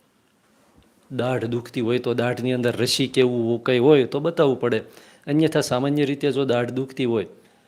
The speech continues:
તો એની માટે મિત્રો વડ, એક તો ટૂથપેસ્ટ બંધ કરી દેવી ખાસ, બ્રશ અને ટૂથબ્રશ ને ટૂથપેસ્ટ. એ સિવાય વડનું દાંતણ અથવા કરંજનું દાંતણ ચાલુ કરી દો, એનાથી ખૂબ ફાયદો થશે. વધારે દાઢ દુખતી હોય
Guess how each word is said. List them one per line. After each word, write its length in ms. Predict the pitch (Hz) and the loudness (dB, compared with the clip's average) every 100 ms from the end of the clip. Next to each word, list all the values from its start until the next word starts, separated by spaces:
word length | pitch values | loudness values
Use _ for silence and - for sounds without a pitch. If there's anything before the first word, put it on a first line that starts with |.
| _ _ - | _ _ -4
તો 180 | 143 | 0
એની 200 | 135 143 | 2 0
માટે 680 | 139 139 139 139 139 139 143 - 147 | 0 -2 0 0 2 0 0 -2 -4
મિત્રો 300 | 143 151 123 | -4 -2 -2
વડ, 420 | 104 131 139 135 139 123 123 | 0 -2 -2 -4 -8 -8 -10
એક 160 | 135 | -10
તો 140 | - 139 | 0 0
ટૂથપેસ્ટ 520 | 135 135 - 139 - | 0 -6 0 -2 -2
બંધ 220 | 127 120 | -6 -4
કરી 160 | 123 117 | -2 -2
દેવી 180 | 110 101 | -2 -4
ખાસ, 320 | - 107 - | -6 -8 -6
બ્રશ 300 | 113 135 127 | -4 -4 -2
અને 140 | 117 | -6
ટૂથબ્રશ 460 | 120 123 131 123 127 | -6 -8 -6 -6 -6
ને 60 | |
ટૂથપેસ્ટ. 440 | 117 117 - 104 - - _ - _ _ _ - | -8 -8 -8 -10 -10 -20 _ -20 _ _ _ -6
એ 120 | 151 | -4
સિવાય 640 | 139 147 147 127 110 107 | -2 0 2 2 0 -4
વડનું 460 | 113 107 139 143 143 | -8 -4 -4 -2 -2
દાંતણ 300 | 131 131 135 | 0 -2 -4
અથવા 220 | 127 131 | -6 -8
કરંજનું 420 | 123 123 117 120 | -4 -4 -4 -4
દાંતણ 280 | 123 123 123 | -4 -4 -6
ચાલુ 260 | 123 117 120 | -6 -4 -4
કરી 200 | 127 127 | -6 -4
દો, 100 | 127 | -2
એનાથી 280 | 120 123 120 | -4 -6 -8
ખૂબ 240 | 131 127 | -8 -6
ફાયદો 260 | 120 127 123 | -6 -4 -6
થશે. 200 | 120 127 | -6 -6
વધારે 360 | 104 110 120 | -6 -4 -2
દાઢ 240 | 123 123 120 | -2 -4 -2
દુખતી 320 | 131 131 127 | -6 -4 -2
હોય 200 | 120 | 0